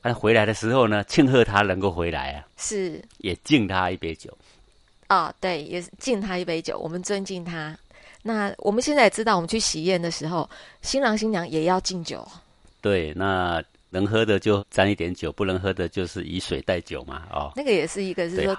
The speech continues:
Speaker 2: 敬，
Speaker 1: 对，好，那
Speaker 2: 嗯。
Speaker 1: 平常像我们素食，我们不喝酒，对不对？
Speaker 2: 是。
Speaker 1: 那因为这个酒呢，这个一喝多了呢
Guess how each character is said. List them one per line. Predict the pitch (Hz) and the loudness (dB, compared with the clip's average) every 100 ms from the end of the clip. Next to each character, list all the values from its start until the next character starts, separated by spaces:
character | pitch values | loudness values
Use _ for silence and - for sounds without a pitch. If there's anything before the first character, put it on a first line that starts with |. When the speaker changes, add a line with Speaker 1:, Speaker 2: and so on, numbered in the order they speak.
| - | -2
Speaker 2:
敬， | - | -2
Speaker 1:
对， | 190 | 0
好， | |
那 | 110 104 92 92 | 2 4 2 0
Speaker 2:
嗯。 | 92 87 | -8 -8
Speaker 1:
平 | 104 117 | -6 -2
常 | 110 95 104 107 104 _ | 0 0 -2 -4 -10 _
像 | - 120 | 2 4
我 | 95 | 4
们 | 80 - | 0 -6
素 | - - 98 | -4 0 0
食， | - 82 | 0 -4
我 | 76 | -4
们 | 78 | -4
不 | 92 | -2
喝 | 85 87 | -2 -4
酒， | - 67 | -6 -8
对 | - 78 | -6 -4
不 | |
对？ | 76 | -4
Speaker 2:
是。 | - 175 - 202 - | -6 -10 -14 -18 -14
Speaker 1:
那 | - 110 | -4 0
因 | 110 107 | 2 2
为 | 107 101 95 90 _ _ _ _ _ | 2 2 0 -2 _ _ _ _ _
这 | - | -6
个 | 85 | -4
酒 | - - 69 | -6 -6 -6
呢， | 71 73 78 - _ _ _ | -6 -8 -8 -14 _ _ _
这 | 76 | -14
个 | 76 73 | -12 -12
一 | - 107 | -8 -2
喝 | 107 107 | 2 4
多 | - 107 | 6 6
了 | 104 | 6
呢 | 92 90 | 4 0